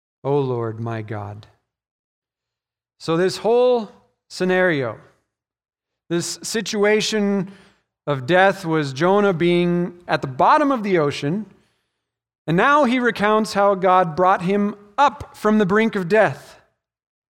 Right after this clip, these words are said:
How? Well, the only possible answer is the fish.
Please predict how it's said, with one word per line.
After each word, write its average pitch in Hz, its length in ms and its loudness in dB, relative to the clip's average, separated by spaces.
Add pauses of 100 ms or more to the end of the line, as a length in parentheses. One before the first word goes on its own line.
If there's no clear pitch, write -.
(340)
How? 254 440 2 (1600)
Well, 120 140 -8
the 120 160 -4
only 185 340 2
possible 127 540 -4
answer 127 400 -6
is 131 440 -8
the 139 120 -6
fish. - 540 -10